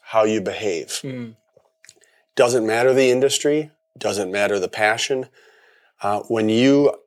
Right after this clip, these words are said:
Speaker 1: can identify that belief system and when you can create programming that helps you to grow and improve within that belief system,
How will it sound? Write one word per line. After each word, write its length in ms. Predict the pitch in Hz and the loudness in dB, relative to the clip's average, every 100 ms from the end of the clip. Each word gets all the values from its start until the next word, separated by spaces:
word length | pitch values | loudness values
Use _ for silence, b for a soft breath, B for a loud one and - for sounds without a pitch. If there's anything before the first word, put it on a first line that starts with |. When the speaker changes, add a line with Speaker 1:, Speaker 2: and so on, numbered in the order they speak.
| - | -8
Speaker 1:
can 140 | 117 | -2
identify 920 | 104 98 120 123 123 - 90 95 110 - _ | 0 0 0 0 -2 -2 -4 -6 -12 -14 _
that 200 | 110 101 | -2 0
belief 320 | - 98 101 - | 0 -2 -2 -4
system 520 | - - - 104 131 _ | -6 -8 -10 -12 -14 _
and 100 | 101 | -10
when 120 | 101 107 | -6 -4
you 120 | 104 | -4
can 220 | - 104 | -4 -4
create 580 | - 107 107 101 98 _ | -2 0 2 2 0 _
programming 680 | - 123 123 110 98 101 | 2 2 4 0 0 -2
that 140 | 95 80 | -4 -6
helps 400 | 110 107 - - | -2 -2 -2 -2
you 320 | 104 98 95 b b b - | 0 -2 -4 b b b -2
to 260 | 123 107 | 0 -2
grow 680 | 107 113 117 117 104 104 151 - _ _ | -2 0 2 4 6 4 2 -4 _ _
and 120 | 110 | -4
improve 720 | 110 101 - - 160 131 110 110 | -2 -4 -4 0 2 2 0 -2
within 320 | 110 165 185 | 0 2 4
that 200 | 151 101 | 2 0
belief 300 | 104 95 98 | -2 -2 -4
system, 540 | - 98 - 107 107 | -6 -6 -6 -8 -8